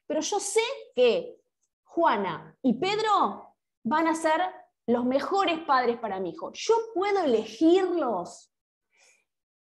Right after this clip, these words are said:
Es una discusión. Si yo, si nos vamos a lo que dice el código, no, no lo puedo elegir,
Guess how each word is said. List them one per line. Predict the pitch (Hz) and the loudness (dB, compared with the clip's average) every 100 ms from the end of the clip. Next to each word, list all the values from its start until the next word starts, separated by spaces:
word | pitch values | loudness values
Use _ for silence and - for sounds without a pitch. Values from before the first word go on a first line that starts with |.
| _ _ _ _ _ - | _ _ _ _ _ -6
Es | 262 - | -4 0
una | 269 | 2
discusión. | 214 208 196 - 147 170 - _ - | 2 -2 -8 -6 -8 -10 -14 _ -2
Si | 226 | 0
yo, | 370 381 - - - | 4 4 2 -6 -4
si | 220 | 0
nos | 220 | 2
vamos | 277 349 339 | 4 2 4
a | 220 | 2
lo | 220 | 2
que | 240 | 2
dice | 269 | 2
el | 233 | 0
código, | 262 339 339 | 2 2 4
no, | 302 277 | 2 2
no | 254 277 | 2 2
lo | 269 | 0
puedo | 226 202 190 | 0 2 2
elegir, | 185 185 190 185 | 0 0 0 0